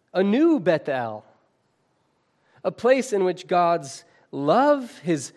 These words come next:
faithfulness, his presence are made real. With Freeman, then, I think our business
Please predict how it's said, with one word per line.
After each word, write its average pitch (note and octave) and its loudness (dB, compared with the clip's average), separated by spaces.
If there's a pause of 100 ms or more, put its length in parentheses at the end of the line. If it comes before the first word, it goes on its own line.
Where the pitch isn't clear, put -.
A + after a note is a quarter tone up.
faithfulness, B3 -2 (500)
his F3 -8
presence - -6 (560)
are F3 -2
made F3+ 0
real. C3 -8 (2750)
With G3 -2
Freeman, A#3 0
then, F#3+ 4
I E3+ 0
think G#3 0 (680)
our F#3+ 0
business F3 -2